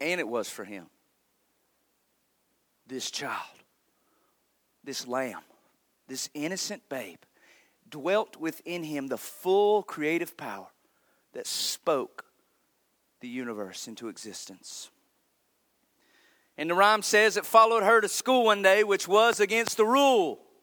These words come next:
So not only did Mary <laughs> have a lamb, but the lamb came into the school system. The lamb came into the instructional system and started messing things up.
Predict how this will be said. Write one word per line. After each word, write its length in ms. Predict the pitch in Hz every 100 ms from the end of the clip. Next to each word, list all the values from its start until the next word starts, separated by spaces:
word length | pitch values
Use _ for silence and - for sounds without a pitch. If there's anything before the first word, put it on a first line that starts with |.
| _ _ _ _ _ _ _ _ _ _ _ _ _ _ _ _ _
So 80 | -
not 220 | 185 254
only 240 | 254 269 247
did 160 | 208
Mary 240 | 202 240 226
<laughs> 20 |
have 240 | 269 254
a 60 | 220
lamb, 520 | 196 254 247 196 208 - _ _ _ _ _ _ _ _ _
but 140 | - 220
the 80 | 214
lamb 400 | 233 285 247 226
came 280 | 269 277
into 220 | 262 - 302
the 100 | 220
school 380 | - 349 330
system. 480 | 220 - 233 - - - _ _ _ _ _ _ _ _ _ _ _ _ _ _ _ _ _
The 100 | -
lamb 380 | 220 294 294 240
came 260 | - 285 269
into 240 | 254 294
the 140 | 269 240
instructional 640 | - - 302 - 208 202
system 420 | - 254 - 196
and 80 | 185
started 340 | - 254 220
messing 380 | 202 262 - 220
things 400 | 185 247 220 185
up. 320 | 247 196 -